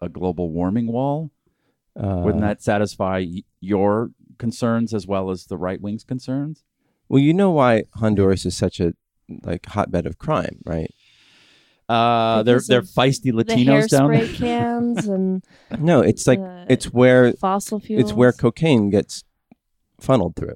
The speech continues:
Speaker 2: So it,
Speaker 1: Okay.
Speaker 2: it gets stopped from, it goes from South America to Honduras, and then
Speaker 1: Not mine. Mine's, uh, mine's farm to table.
Speaker 2: Yeah.
Speaker 3: <laughs> Oh, really?
Speaker 1: <laughs>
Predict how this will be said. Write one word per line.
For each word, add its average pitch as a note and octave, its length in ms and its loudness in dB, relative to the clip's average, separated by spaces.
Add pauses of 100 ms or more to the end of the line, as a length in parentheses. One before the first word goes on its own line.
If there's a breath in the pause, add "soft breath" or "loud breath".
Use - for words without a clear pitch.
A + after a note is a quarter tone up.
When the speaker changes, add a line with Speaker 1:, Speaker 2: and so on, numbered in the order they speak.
(120)
Speaker 2:
So G2 420 2
it, G2 140 0
Speaker 1:
Okay. F2 300 -4
Speaker 2:
it - 220 -4
gets - 220 -4
stopped - 420 -2
from, G#2 300 0
it G2+ 80 -4
goes G#2 180 0
from G2+ 180 -4
South F#2 260 -4
America G#2+ 520 0 (120)
to G2 120 -6
Honduras, F#2+ 720 -2 (420)
and G#2 220 -2
then G2 340 0 (480)
Speaker 1:
Not C3+ 200 2
mine. C3 280 4
Mine's, G#2+ 320 -2
uh, E2+ 520 -6
mine's G2+ 240 -6
farm A2 240 -2
to G#2 80 -4
table. A2 460 -4
Speaker 2:
Yeah. F#2+ 260 0 (140)
Speaker 3:
<laughs> - 140 -4
Oh, C4 360 -2
really? B3+ 760 -2
Speaker 1:
<laughs> - 40 -14